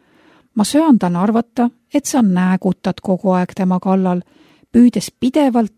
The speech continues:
talle religiooni kaela määrida ja vägisi talle Jeesust peale suruda."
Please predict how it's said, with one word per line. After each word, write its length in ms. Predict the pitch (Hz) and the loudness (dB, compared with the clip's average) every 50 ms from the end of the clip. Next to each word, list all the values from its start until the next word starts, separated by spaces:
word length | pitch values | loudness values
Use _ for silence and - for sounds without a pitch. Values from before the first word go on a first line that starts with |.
| _ | _
talle 320 | - 214 214 208 202 190 175 | 0 0 2 2 0 0 -2
religiooni 880 | 175 190 196 190 202 180 - 202 202 233 262 254 214 180 175 165 165 170 | 0 0 0 0 -2 -4 -2 0 2 4 4 4 4 2 0 -2 -4 -6
kaela 420 | - - 202 220 208 185 170 170 | -4 -2 0 0 0 0 -2 -2
määrida 580 | 170 175 190 196 185 180 165 165 160 - 165 160 - _ _ _ _ _ _ _ _ _ | -4 -2 -2 -2 -2 -2 -4 -6 -8 -8 -10 -10 -10 _ _ _ _ _ _ _ _ _
ja 80 | 185 170 175 | -8 -6 -2
vägisi 540 | 208 214 277 277 - 277 262 240 - 226 202 | -2 -2 -2 0 0 0 0 0 0 -4 -6
talle 360 | - 214 190 196 190 190 185 | -4 -4 -2 -2 -2 -2 -2
Jeesust 640 | 180 175 180 180 185 185 185 - - 190 - - - _ _ | -2 -2 0 2 2 2 2 0 -4 -8 -10 -12 -14 _ _
peale 380 | 185 180 175 170 175 175 175 175 | -6 -4 -2 -2 -2 -4 -4 -6
suruda." 560 | - 170 165 160 165 170 175 - - 160 | -6 -8 -8 -8 -8 -10 -12 -12 -12 -12